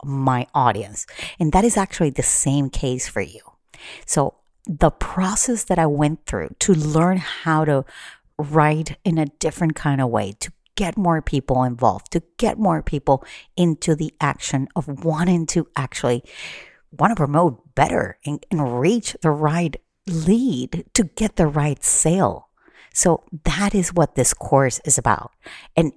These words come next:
if you don't know what messaging is, and I will tell you very quickly, messaging is everything we write on social media. It is part of marketing,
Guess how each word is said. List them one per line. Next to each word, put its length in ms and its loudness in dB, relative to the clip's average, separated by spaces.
if 300 2
you 100 4
don't 340 0
know 160 2
what 260 -2
messaging 480 -6
is, 360 -16
and 120 4
I 80 6
will 120 2
tell 240 2
you 220 0
very 260 4
quickly, 500 -10
messaging 680 0
is 220 -2
everything 960 -2
we 200 4
write 560 -6
on 240 0
social 400 -4
media. 340 -6
It 120 4
is 180 2
part 320 2
of 180 -2
marketing, 560 -2